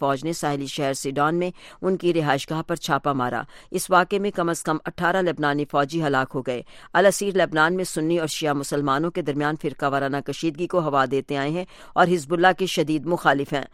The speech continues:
وہ لبنان کی حکومت کو شیعہ مسلح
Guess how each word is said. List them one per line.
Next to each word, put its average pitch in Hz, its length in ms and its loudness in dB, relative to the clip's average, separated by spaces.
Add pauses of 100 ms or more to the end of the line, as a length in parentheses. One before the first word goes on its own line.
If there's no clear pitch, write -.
(380)
وہ 190 120 6
لبنان 170 400 4
کی 170 120 0
حکومت 170 360 -2
کو 202 100 -2
شیعہ 175 280 0
مسلح 156 420 -2